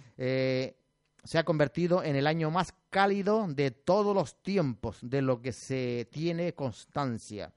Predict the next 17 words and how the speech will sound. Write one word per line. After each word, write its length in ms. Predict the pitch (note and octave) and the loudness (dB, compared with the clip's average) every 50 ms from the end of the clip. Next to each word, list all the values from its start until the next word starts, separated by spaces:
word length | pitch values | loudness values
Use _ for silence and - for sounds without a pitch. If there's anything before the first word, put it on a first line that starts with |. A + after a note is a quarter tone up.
| _ _ _ _ _ _ _ _ _ _ _ _ - - - _ _ _ _ - | _ _ _ _ _ _ _ _ _ _ _ _ -20 -20 -20 _ _ _ _ -6
El 140 | A#2 A#2+ C#3+ | -4 0 0
año 280 | E3+ G3 G3 G3 F#3+ E3+ | 0 2 2 0 0 0
dos 220 | D3 C3+ - C3+ | 0 0 -2 0
mil 240 | C#3 D#3+ F#3 D#3+ - | -2 0 -2 -2 -4
quince, 320 | - D#3+ F3+ F#3 - F#3+ | -4 -4 -4 -2 -2 0
lo 100 | E3+ D3 | 0 0
repito, 600 | B2+ B2 A#2+ A2 D3+ E3+ E3 - F#3+ G3 - - - | 0 0 -2 -2 -4 -6 -4 -4 -4 -4 -4 -4 -6
ha 100 | C3+ C3 | -6 -6
sido 280 | - - E3 D3+ C#3+ C#3 | -4 -4 -4 -2 0 0
el 60 | D3 | 0
año 300 | D#3+ E3 E3 E3 D#3 C#3+ | 0 -2 -2 -4 -2 -2
más 220 | D#3 F3 D#3+ - _ _ - | -2 -4 -4 -6 _ _ -4
cálido 520 | E3+ E3+ F3+ F#3 F#3+ F3+ G3+ G#3+ G#3 - - | -2 -2 -2 -2 -2 -2 -2 -4 -4 -6 -6
de 240 | C3+ B2+ C3 B2+ A2 | -6 -4 -4 -4 -4
toda 320 | - - D3+ E3+ F3 E3+ | -4 -2 -2 0 0 0
la 60 | D3+ | 0
historia 640 | B2 - _ - D3+ E3 F3 F3+ F#3+ G3 G#3 F3 | -2 -4 _ -4 -2 -2 -2 -2 -2 -4 -4 -6